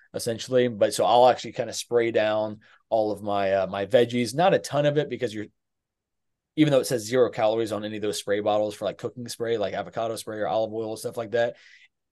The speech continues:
it's, it has calories in it. There's, like, a thousand servings in it 'cause it's, like, a quarter second of a spray with it. So you're still gonna get your fat with it. That's an easy way to kinda cover it all. Um, just very, very quickly, just enough to, like, get that seasoning stick on there and a fry just a little bit.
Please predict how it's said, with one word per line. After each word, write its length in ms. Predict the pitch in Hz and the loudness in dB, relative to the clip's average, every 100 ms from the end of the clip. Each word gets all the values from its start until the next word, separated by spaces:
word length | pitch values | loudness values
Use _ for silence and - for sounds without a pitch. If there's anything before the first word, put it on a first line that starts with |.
| _ | _
it's, 220 | - - - | -8 -6 -6
it 40 | - | 0
has 220 | 143 107 | 2 2
calories 440 | - 143 120 101 95 | 2 4 4 2 -4
in 80 | |
it. 100 | 98 | -8
There's, 160 | - 101 | -6 -2
like, 180 | 104 101 | -2 -2
a 80 | 101 | -8
thousand 420 | - 113 110 101 | -2 2 2 0
servings 460 | 98 127 123 110 98 | 2 6 6 4 -4
in 80 | 98 | -8
it 100 | 104 - - - | -10 -14 -18 -6
'cause 120 | 107 | -4
it's, 120 | 101 | -2
like, 120 | 98 | -2
a 60 | 101 | -2
quarter 560 | - 120 110 104 95 - _ - | 0 4 4 4 2 -2 _ -10
second 380 | - 117 107 101 | 2 2 2 -2
of 180 | 101 101 | -4 -4
a 40 | |
spray 400 | - - 143 123 | -6 2 4 6
with 220 | 107 101 | 4 0
it. 160 | 101 104 | 0 -4
So 80 | 127 | -4
you're 100 | 110 | -4
still 240 | - 185 | 2 4
gonna 220 | 151 143 | 6 4
get 180 | 117 135 | 2 -2
your 120 | 107 | -6
fat 280 | 95 120 120 | -2 2 4
with 200 | 156 151 | 2 6
it. 180 | 170 170 - _ | 6 4 -6 _
That's 180 | 135 123 | 2 2
an 60 | 143 | 2
easy 240 | 156 143 | 0 2
way 140 | 143 | 0
to 40 | 139 | 0
kinda 220 | 147 120 | 0 -4
cover 400 | - 123 123 147 | -2 -2 0 0
it 80 | 147 | 4
all. 400 | 147 147 170 170 _ - | 8 8 8 2 _ -8
Um, 320 | 127 120 117 117 | 2 4 4 2
just 160 | 107 | 0
very, 200 | 120 120 | 6 6
very 200 | 117 113 | 6 2
quickly, 480 | 101 - 139 135 131 | 0 -2 -2 0 -2
just 200 | 127 120 | -2 -2
enough 240 | 117 113 | 2 0
to, 80 | - | 2
like, 160 | 110 104 | 0 0
get 120 | 101 | 0
that 160 | 107 - | 0 0
seasoning 400 | 117 104 107 98 | -4 -6 -6 -6
stick 300 | - 120 117 | -4 -2 -2
on 80 | |
there 100 | 113 | -2
and 80 | 107 | -4
a 40 | 90 | -4
fry 300 | 113 110 113 | 0 2 2
just 180 | 104 98 | -2 -8
a 40 | |
little 240 | 101 123 143 | -2 2 6
bit. 240 | 156 160 | 6 6